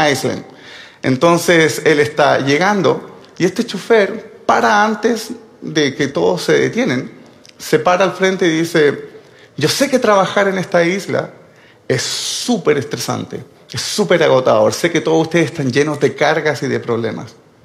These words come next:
Hagan algo. Dejen todos sus problemas en este bus antes de bajarse y yo los voy a cruzar al otro lado de la isla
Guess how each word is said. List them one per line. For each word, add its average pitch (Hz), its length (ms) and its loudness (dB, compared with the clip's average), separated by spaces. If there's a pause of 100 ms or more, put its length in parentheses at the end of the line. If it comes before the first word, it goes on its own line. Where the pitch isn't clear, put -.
(360)
Hagan 185 260 -4
algo. 170 280 -4 (720)
Dejen 175 600 -4
todos 240 300 0
sus - 140 -6
problemas 180 520 -2
en 156 100 -2
este 147 260 0
bus 175 420 -6
antes 156 260 -6
de 151 80 0
bajarse 135 600 -2 (1300)
y 131 260 -2 (240)
yo 139 160 2
los 151 120 0
voy 160 160 4
a 160 100 4
cruzar 160 360 -4
al 139 100 0
otro 160 200 -4
lado 165 240 -2
de 156 80 -4
la 139 120 0
isla 151 440 -6